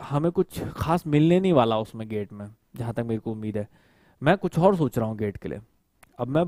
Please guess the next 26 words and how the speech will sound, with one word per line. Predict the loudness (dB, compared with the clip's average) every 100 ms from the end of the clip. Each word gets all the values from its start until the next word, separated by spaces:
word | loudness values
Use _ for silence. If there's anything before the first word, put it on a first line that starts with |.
| 0
बोल | 4 4 4
दूंगा | 4 2
तो | 2
फिर | 0 0
थोड़ा | 0 0
सा | 2 2 0 -2 -10
मेरे | -14 -14 -6 2 2
को | 2
प्रेशर | 2 2 4 2
बन | 2 0
जाएगा, | 0 0 0 -4 -10 _ _ -6
नहीं | -2
तो | 0
मैं | -2 2
बोलना | 2 2 2
चाहता | 0 2 2
हूँ | 0 0
कि | 2
अगर | 4 4 4
मेरा | 4 4
ज़्यादा | 6 6 6
अच्छा, | 4 0
पता | 2 2
है | 2
क्या | 0
है, | -2